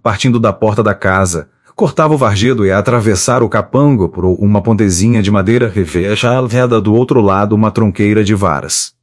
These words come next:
Junto à ponte, de um lado e outro do caminho, viam-se duas corpulentas paineiras, cujos galhos, entrelaçando-se no ar, formavam uma arcada de verdura, à entrada do campo onde pastava o gado.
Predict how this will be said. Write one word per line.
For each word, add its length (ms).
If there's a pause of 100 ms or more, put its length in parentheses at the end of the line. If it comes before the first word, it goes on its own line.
(260)
Junto 400
à 60
ponte, 560 (440)
de 120
um 120
lado 300
e 80
outro 340
do 100
caminho, 520 (220)
viam-se 400
duas 280
corpulentas 560
paineiras, 640
cujos 300
galhos, 500 (240)
entrelaçando-se 840
no 200
ar, 260
formavam 680
uma 160
arcada 360
de 120
verdura, 600 (280)
à 100
entrada 400
do 140
campo 340
onde 140
pastava 480
o 60
gado. 360